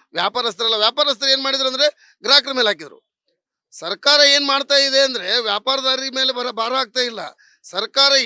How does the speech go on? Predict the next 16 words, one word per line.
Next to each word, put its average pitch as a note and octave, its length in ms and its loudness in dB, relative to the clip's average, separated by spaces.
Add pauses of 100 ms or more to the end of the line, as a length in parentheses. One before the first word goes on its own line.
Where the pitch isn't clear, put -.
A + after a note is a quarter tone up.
ಏನೇ C4+ 160 2 (120)
ಮಾಡಿದ್ರು C#4+ 300 0
ಕೂಡ, A3 200 -4 (260)
ಯಾವುದೇ B3 280 2
ನಿರ್ಣಯ D4 280 0
ತಗೊಂಡ್ರು A#3+ 320 -6
ಕೂಡ A#3 160 -4 (460)
ಅದಕ್ಕೆ G#3+ 340 -4 (380)
ಬಲಿಯಾಗುವರು, G#3 760 2 (360)
ಅದಕ್ಕೆ G3 240 -8
ತುತ್ತಾಗುವರು, G#3+ 960 -2 (200)
ಅದಕ್ಕೆ G3+ 220 -8
ಕಷ್ಟಕ್ಕೆ D4+ 500 -4
ಹೊಣೆ, A#3+ 240 0
ಹೊಣೆಯಾಗುವರು G#3 680 -4 (440)
ಕೇವಲ A3 440 4